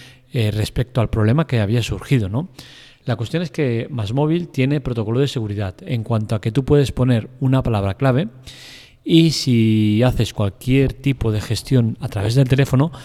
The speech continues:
si tú no has dado esa palabra clave no vas a hacer, no vas a hacer absolutamente nada. Me sorprende que no lo ofrezcan directamente a todos los usuarios mediante, no hace falta ni que te llamen para hacerlo, ¿no? Que te manden un mensaje de texto y que tú puedas luego llamar para activarlo.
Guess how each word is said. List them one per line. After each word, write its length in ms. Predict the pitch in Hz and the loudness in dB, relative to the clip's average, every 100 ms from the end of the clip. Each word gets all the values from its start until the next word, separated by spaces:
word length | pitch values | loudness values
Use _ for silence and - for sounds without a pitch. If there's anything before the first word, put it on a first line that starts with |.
| - | -20
si 220 | - 131 | -4 0
tú 100 | 117 | 4
no 80 | 160 | 4
has 80 | 160 | 6
dado 200 | 143 117 | 4 4
esa 160 | 107 113 | 2 0
palabra 280 | 110 131 | 0 0
clave 260 | 135 127 139 | 0 0 2
no 120 | 127 | 2
vas 260 | 117 110 - | 0 -2 -6
a 40 | |
hacer, 260 | 98 135 156 | -8 -6 -2
no 140 | 123 | 0
vas 120 | 120 | 0
a 40 | 113 | -2
hacer 140 | 107 | -2
absolutamente 580 | 123 - 110 117 117 101 | -2 0 0 2 0 0
nada. 180 | 95 90 - - - - - - | -4 -8 -12 -18 -18 -20 -20 -6
Me 100 | 135 | 0
sorprende 380 | 127 123 151 202 | 2 2 2 2
que 100 | 175 | 4
no 140 | 165 | 6
lo 60 | 170 | 6
ofrezcan 380 | 143 156 - 165 | 4 0 0 2
directamente 480 | 143 139 131 139 139 | 2 2 2 2 0
a 40 | |
todos 200 | - 139 | 2 2
los 140 | 123 | 2
usuarios 460 | 104 101 165 151 104 | 0 0 0 0 -2
mediante, 560 | 110 104 107 104 110 117 | -2 0 -2 -4 -6 -4
no 160 | 120 | -2
hace 120 | 143 | -2
falta 220 | 139 147 160 | -2 -2 -2
ni 100 | 139 | -2
que 100 | 117 | -2
te 120 | 101 | -2
llamen 280 | 110 113 95 | 0 -2 -2
para 160 | 101 | -6
hacerlo, 300 | 90 135 110 | -6 -6 -4
¿no? 120 | 101 | -6
Que 80 | 117 | -6
te 80 | 104 | -6
manden 240 | 107 117 | -2 0
un 100 | 113 | 2
mensaje 400 | 113 110 - 107 | 0 0 -2 -2
de 80 | 131 | -2
texto 380 | 135 160 - 214 - - - - | 0 -2 0 -4 -4 -18 -20 -4
y 100 | 147 | 0
que 100 | 139 | 2
tú 140 | 131 | 2
puedas 280 | 139 151 113 | 4 2 2
luego 220 | 135 135 | 0 2
llamar 360 | 123 107 123 - | 2 0 -4 -4
para 240 | 110 101 | -6 -4
activarlo. 680 | 95 - 107 107 92 90 | -8 -6 -4 -2 -4 -8